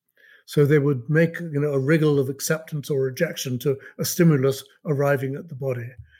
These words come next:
um, and more and more sophisticated responses to different kinds of sensory stimuli.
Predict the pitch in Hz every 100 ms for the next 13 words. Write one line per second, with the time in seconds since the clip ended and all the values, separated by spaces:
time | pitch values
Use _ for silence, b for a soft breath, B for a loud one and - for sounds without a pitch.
0 | b b 147 147 131 b b - 170 131
1 | 123 143 131 131 131 139 - 127 143 -
2 | 131 117 120 120 117 151 135 135 117 -
3 | 127 123 147 - 139 139 127 120 b b
4 | - 139 127 - 127 - 135 123 117